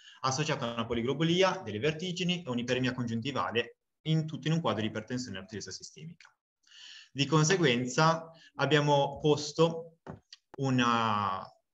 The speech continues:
diciamo, diciamo, ip-, abbiamo ipotizzato una policitemia vera. Di conseguenza è stato richiesto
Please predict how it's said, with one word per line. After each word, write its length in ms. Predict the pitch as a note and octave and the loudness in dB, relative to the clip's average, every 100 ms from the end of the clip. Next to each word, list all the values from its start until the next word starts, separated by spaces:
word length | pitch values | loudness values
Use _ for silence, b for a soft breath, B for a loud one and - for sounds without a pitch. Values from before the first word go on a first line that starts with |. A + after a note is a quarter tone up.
| - | -12
diciamo, 340 | B2 B2+ A2+ | -4 0 0
diciamo, 500 | A2 C#3 C3 B2+ B2 | 0 0 2 4 2
ip-, 120 | C#3 | 2
abbiamo 200 | D3 D#3 | 4 4
ipotizzato 560 | D3 D3+ E3 D#3 C3+ C3 | 4 0 0 2 2 4
una 140 | D3 | 0
policitemia 560 | B2+ A#2 G#2+ - G#2+ G2 | 0 -2 -4 -4 -4 -6
vera. 340 | F2 F2 F2+ _ | -8 -12 -14 _
Di 140 | C3+ | -4
conseguenza 840 | D#3+ E3+ F3 C3 G#2 - G2+ - - | 0 2 2 0 0 -2 -6 -6 -14
è 80 | |
stato 300 | A2+ A#2+ A2+ | -8 -6 -2
richiesto 580 | A#2 B2 C#3 A#2 - G2+ | -4 2 2 2 -2 -10